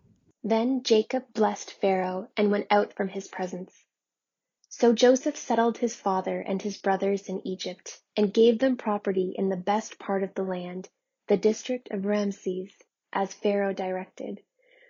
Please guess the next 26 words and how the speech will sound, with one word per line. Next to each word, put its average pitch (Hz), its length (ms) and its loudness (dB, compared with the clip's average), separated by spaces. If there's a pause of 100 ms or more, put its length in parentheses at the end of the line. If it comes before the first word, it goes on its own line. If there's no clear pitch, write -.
(220)
Joseph 240 480 2
also 262 320 2
provided 196 480 0
his - 200 -6
father 190 400 -4
and 202 140 -4
his 196 160 -8
brothers 202 640 -4
and 208 220 0
all 269 220 2
his 277 200 -2
father's 214 420 -4
household - 520 -8
with 202 120 -4
food, 190 460 0 (540)
according 240 480 2
to - 100 -10
the 214 80 -2
number 202 380 -2
of - 180 -6
their 190 220 -2
children. - 580 -10 (1080)
There 233 160 8
was 233 360 2
no 226 160 0
food, 214 480 0